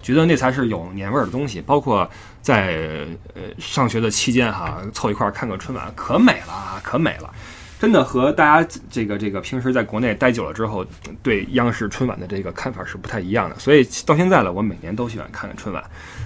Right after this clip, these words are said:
甭管是这个直播也好，重播也好，因为现在也熬不动夜了。以前一看看到十二点，现在也熬不动了。这次回来呢，这个，这个过个年啊，但是呢，这次不在北京，因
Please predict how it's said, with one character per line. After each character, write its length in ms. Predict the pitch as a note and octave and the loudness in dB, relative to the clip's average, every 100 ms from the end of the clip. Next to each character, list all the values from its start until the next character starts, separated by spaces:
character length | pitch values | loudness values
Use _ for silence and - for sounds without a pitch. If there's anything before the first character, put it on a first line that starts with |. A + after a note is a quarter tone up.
| - | -2
甭 100 | C3+ | 6
管 140 | D#3 C#3+ | 6 6
是 160 | B2+ | 2
这 100 | A#2+ | 2
个 120 | A2+ | 0
直 180 | G#2+ A#2 | 0 -2
播 160 | A#2+ B2 | 2 4
也 80 | A2 | 2
好， 180 | F#2 | -2
重 220 | F2 - A2 | -8 -4 -2
播 100 | A2 | -2
也 60 | |
好， 120 | F2 | -2
因 40 | A2 | -2
为 60 | |
现 160 | D#3 E3+ | 2 4
在 100 | D3+ | 6
也 80 | A#2 | 4
熬 180 | G2 A2 | 2 0
不 80 | |
动 140 | D#3 D#3 | 2 4
夜 160 | E3 | 4
了。 180 | A2 F2 | 4 0
以 80 | G#2 | -4
前 240 | G#2 B2 | -2 0
一 60 | D#3 | 0
看 180 | D#3 C3 | 0 -2
看 140 | B2+ | 0
到 100 | A#2+ | -2
十 160 | A2+ A#2+ | -2 0
二 120 | B2 | 0
点， 160 | E2+ D#2 | 0 -6
现 140 | C3 | -4
在 80 | B2 | -2
也 60 | F2 | -2
熬 120 | F2+ | -4
不 80 | B2 | -2
动 140 | B2+ | -4
了。 80 | D2+ - - - - - | -4 -12 -18 -18 -16 0
这 140 | - | 6
次 100 | G#3 | 8
回 160 | G3+ F3+ | 10 12
来 140 | F#3+ | 12
呢， 180 | F#3 F3 | 10 8
这 140 | C#3+ C3 | 6 4
个， 640 | A#2 G2+ F#2 F#2 E2+ E2 | 4 2 2 0 -2 -4
这 120 | F#2+ | -4
个 100 | F#2 | -4
过 160 | F2+ A2 | -2 -2
个 80 | G2 | -2
年 240 | E2+ F#2+ G#2+ | -4 -4 -4
啊， 220 | F3 E3 - - | -4 -6 -10 -2
但 140 | - D#3+ | 8 10
是 60 | |
呢， 240 | D3+ C#3+ C#3 C3+ | 12 10 8 6
这 80 | D3+ | 2
次 200 | C3 A#2 | 4 6
不 80 | |
在 100 | C#3+ | 6
北 140 | B2 G2 | 4 4
京， 160 | A#2+ | 2
因 80 | C3 | 2